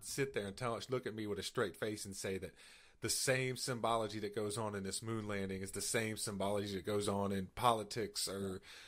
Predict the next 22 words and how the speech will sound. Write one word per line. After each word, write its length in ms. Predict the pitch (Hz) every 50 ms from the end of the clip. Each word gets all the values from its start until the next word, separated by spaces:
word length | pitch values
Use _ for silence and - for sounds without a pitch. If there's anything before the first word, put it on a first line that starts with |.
| - -
you 140 | - 113 117
know, 220 | 113 110 101 98
in 280 | 101 110 107 98 98 98
wars 640 | 113 120 127 123 120 113 110 107 101 101 98 95
and, 240 | - 123 120 101 95
and 240 | - 107 104 101 101
in 120 | 95 92
pop 340 | - - - 123 - - -
culture 320 | - 120 110 104 - 113 104
and 100 | 104 98
things 220 | 110 107 107 101
like 180 | 104 101 98 -
that. 320 | 104 104 101 92 90 -
Like, 220 | 101 95 - -
there's 200 | - 104 101 -
something 640 | - - - 127 117 117 - - - 113 104 101 95 -
to 300 | - 117 110 110 110 104
this. 320 | 98 92 80 65 - -
There's 240 | - 113 104 95 117
no 180 | 117 120 127
reason 460 | 127 120 120 123 120 117 107 113 110 107
why 260 | 107 101 98 98